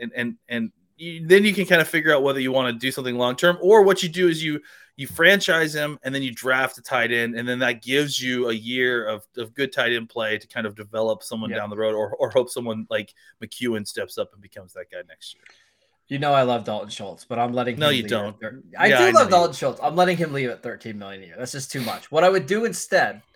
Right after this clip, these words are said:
Speaker 2: uh, looking at the, again, this, this really good article by Pro Football Focus, O J Howard, one year, three million.
Speaker 1: Yeah, I'd
Speaker 2: I'm
Speaker 1: be
Speaker 2: gonna
Speaker 1: interested
Speaker 2: do
Speaker 1: in
Speaker 2: that.
Speaker 1: that for sure. Okay.
Speaker 2: Yeah, do that and have, have Blake Jarwin, you have Sean McEwen, then you draft somebody on day three.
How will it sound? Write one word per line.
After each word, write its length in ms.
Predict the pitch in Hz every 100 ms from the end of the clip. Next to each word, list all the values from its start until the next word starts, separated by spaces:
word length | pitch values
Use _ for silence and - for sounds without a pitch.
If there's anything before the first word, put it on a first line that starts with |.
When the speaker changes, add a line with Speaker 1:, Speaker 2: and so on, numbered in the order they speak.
| _ _ _ _
Speaker 2:
uh, 240 | 123 120 -
looking 340 | 143 151 170 156
at 160 | 143
the, 80 | 147
again, 240 | 131 127
this, 200 | 104 101
this 300 | - 120 -
really 200 | 123 127
good 100 | 127
article 320 | 123 123 120 117
by 140 | 110
Pro 180 | 117 113
Football 280 | 123 113 110
Focus, 520 | 120 117 110 107 - _ _ _ _ _ _ _
O 140 | 147
J 160 | 160 160
Howard, 380 | 151 135 85 - _
one 320 | 120 123 139
year, 320 | 139 131 127 123
three 200 | - 127
million. 260 | 117 113 - _ _ _ _ _ _ _ _ _ _ _ _ _ _ _ -
Speaker 1:
Yeah, 220 | 156 202
I'd 60 | 175
Speaker 2:
I'm 60 |
Speaker 1:
be 40 | 135
Speaker 2:
gonna 100 | -
Speaker 1:
interested 160 | -
Speaker 2:
do 60 | 190
Speaker 1:
in 60 | 165
Speaker 2:
that. 60 | 165
Speaker 1:
that 60 |
for 60 | 170
sure. 300 | - 180 - _ _
Okay. 300 | 170 185 202 214
Speaker 2:
Yeah, 160 | 120 - _ _
do 120 | 160
that 360 | 160 170 175 -
and 80 | 143
have, 480 | 143 139 135 - _ _ _
have 280 | 135 120 107
Blake 240 | 139 143
Jarwin, 500 | - 139 135 131 127 -
you 80 | 117
have 160 | 127 123
Sean 260 | 127 123
McEwen, 400 | 120 135 131 123
then 120 | 110
you 80 | 107
draft 340 | 104 120 120 -
somebody 380 | 120 113 113
on 160 | 104 107
day 180 | 107 101
three. 240 | - 104